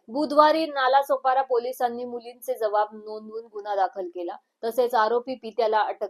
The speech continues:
केली. तर अजून एक घटना अशी की उत्तर प्रदेशातील बेपत्ता मुलीच्या हत्येचा दोन महिन्यांनंतर शोध लावण्यात विरार क्राईम ब्रांच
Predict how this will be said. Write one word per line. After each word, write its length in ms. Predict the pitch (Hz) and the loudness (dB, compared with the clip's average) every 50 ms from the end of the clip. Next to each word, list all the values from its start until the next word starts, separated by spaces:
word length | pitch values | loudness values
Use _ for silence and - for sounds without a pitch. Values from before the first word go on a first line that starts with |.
| - _ | -8 _
केली. 200 | 190 170 170 - _ | -10 -10 -10 0 _
तर 120 | 294 302 302 | 4 6 6
अजून 300 | 285 285 277 320 330 339 | 6 4 4 0 0 0
एक 140 | 339 277 | -2 0
घटना 340 | 254 277 269 262 277 294 302 | 0 -2 -2 -2 -2 -4 -2
अशी 360 | 262 - 247 240 - 285 269 | 0 0 -2 -2 -4 -8 -10
की 160 | - - 254 254 | -8 -8 -10 -10
उत्तर 360 | 226 220 _ _ 262 262 269 | -10 -10 _ _ -4 -4 -2
प्रदेशातील 760 | 269 262 240 220 226 240 240 247 233 208 - - 220 240 262 - _ _ _ _ - | -2 -4 -2 0 -2 -4 -2 -6 -8 -8 -8 -12 -14 -14 -14 -18 _ _ _ _ -6
बेपत्ता 640 | 196 214 254 262 262 285 285 277 - - 294 294 | 2 4 4 4 4 2 0 0 0 0 0 0
मुलीच्या 520 | 294 277 254 240 220 233 233 - - 262 254 | 2 -2 -6 -8 -8 -10 -12 -4 -2 0 0
हत्येचा 580 | 254 233 233 233 _ _ 226 214 208 226 233 | 0 -2 -6 -12 _ _ -4 -4 -2 -4 -4
दोन 360 | 226 214 190 226 247 277 285 302 | -4 -2 -2 0 2 2 0 0
महिन्यांनंतर 800 | 277 262 240 233 226 240 254 262 262 254 262 254 254 _ 269 262 | -6 -6 -8 -8 -6 -6 -6 -6 -6 -8 -10 -12 -8 _ -6 -6
शोध 320 | 262 - - 240 226 220 208 | -6 -6 -6 -6 -6 -4 -2
लावण्यात 360 | 208 208 196 190 190 180 160 - _ _ _ _ _ _ | -2 -2 -2 -2 -4 -6 -8 -8 _ _ _ _ _ _
विरार 320 | 202 254 262 277 277 285 | -6 2 4 4 4 4
क्राईम 400 | 294 294 269 254 240 240 240 240 | 2 0 0 0 0 0 -4 -6
ब्रांच 460 | 226 214 220 220 226 233 240 - - | -6 -4 -4 -4 -4 -6 -10 -14 -18